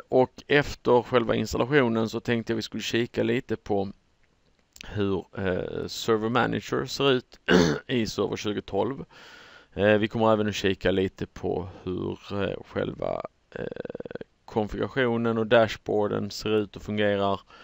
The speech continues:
Och hur man, slutligen hur man plockar bort, eh, det grafiska gränssnittet så att man får en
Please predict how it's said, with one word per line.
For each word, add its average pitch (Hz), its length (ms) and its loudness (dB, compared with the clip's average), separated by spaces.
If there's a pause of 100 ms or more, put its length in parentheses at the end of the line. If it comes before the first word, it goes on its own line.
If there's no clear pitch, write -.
(300)
Och - 520 0
hur 107 300 0
man, 101 500 2 (140)
slutligen 101 500 0
hur 98 100 -6
man 92 140 -4
plockar 92 420 -6
bort, 98 600 -4
eh, - 260 -4 (100)
det - 200 -12
grafiska 104 480 -4
gränssnittet 110 720 -4
så - 120 -6
att - 100 -6
man 101 160 -6
får - 360 0
en 101 120 -8